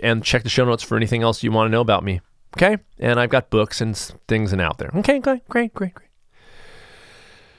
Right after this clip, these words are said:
This episode is called On the Shoulders of Giants. Now, I did a podcast, actually, I did a video recently, but I talked about it in a podcast about the Prius effect. Listen, I don't wanna,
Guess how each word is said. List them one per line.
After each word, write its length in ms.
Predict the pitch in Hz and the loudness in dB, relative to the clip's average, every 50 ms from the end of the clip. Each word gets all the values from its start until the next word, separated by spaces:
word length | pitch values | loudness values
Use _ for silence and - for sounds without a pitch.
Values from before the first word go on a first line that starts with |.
| _ _ - - - - - - - - | _ _ -20 -20 -20 -20 -20 -16 -4 2
This 240 | 151 220 220 - | 2 2 4 4
episode 380 | 262 226 220 - - 180 156 147 | 2 2 2 0 0 0 2 0
is 80 | 139 - | 0 -2
called 400 | - - 139 139 135 127 117 - | -2 2 2 4 4 4 2 0
On 120 | 113 120 120 | 0 0 2
the 60 | 117 | 2
Shoulders 520 | - - - 185 180 196 208 220 214 202 | 2 2 0 0 0 0 0 0 0 0
of 180 | 247 175 160 - | -2 -4 -4 -4
Giants. 640 | - - 95 85 80 82 82 73 - - - - - - | -2 0 0 0 0 0 -2 -4 -6 -8 -10 -10 -4 0
Now, 200 | 131 131 107 - - | 2 2 2 2 0
I 60 | 120 | -2
did 200 | 117 147 165 185 | 2 2 2 2
a 60 | 202 | 2
podcast, 920 | 165 - - - - - - 143 131 135 135 - - 117 110 110 - - | -2 -2 -10 -8 -2 0 2 4 4 2 2 0 0 0 0 0 0 0
actually, 220 | - 120 - - 107 | 0 0 2 2 0
I 20 | |
did 120 | 104 113 104 | 2 2 0
a 20 | |
video 400 | 98 95 107 147 156 165 165 143 | 2 2 2 2 4 4 2 2
recently, 380 | 113 120 113 - - 107 107 104 | 2 2 0 -2 -2 -2 0 0
but 100 | 98 92 | 0 0
I 20 | |
talked 240 | 92 - - 160 - | 2 2 2 2 2
about 140 | - 117 104 | 2 2 2
it 80 | 92 | 2
in 60 | 107 101 | 0 0
a 40 | |
podcast 180 | 95 101 92 - | 0 -2 -2 -2
about 320 | - 95 - 95 87 90 - | -2 -2 0 0 0 0 0
the 80 | - | -4
Prius 320 | - - - 180 160 - - | -4 0 2 2 2 2 0
effect. 320 | 104 - 104 - - - | -2 -2 -2 -4 -2 0
Listen, 260 | 123 127 - - 85 | 0 0 0 0 -2
I 60 | 90 95 | 0 2
don't 160 | 113 123 135 | 2 2 2
wanna, 240 | 139 131 123 117 | 4 2 2 0